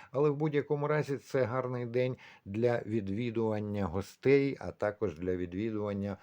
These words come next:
можливо, якихось вечірок. Для представників знаку Терези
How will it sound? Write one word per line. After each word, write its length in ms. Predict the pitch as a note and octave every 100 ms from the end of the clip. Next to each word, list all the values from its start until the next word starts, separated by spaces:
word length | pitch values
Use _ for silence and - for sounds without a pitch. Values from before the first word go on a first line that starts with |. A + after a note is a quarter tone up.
| -
можливо, 420 | G#2+ G#2 C#3+ A#2
якихось 500 | F2+ - - F#2 - _
вечірок. 800 | E2+ F#2+ - - D#2+ C#2 C2+ - _ - - - A2+
Для 120 | F3
представників 800 | G#3+ G3+ - F#3 F3+ E3 F#3+ F3
знаку 720 | C#3 D#3 D#3 D3 D3 C3+ - - - _ _ _ _ _ _ _
Терези 760 | - D#3+ D3+ B2+ C#3+ F3 G#2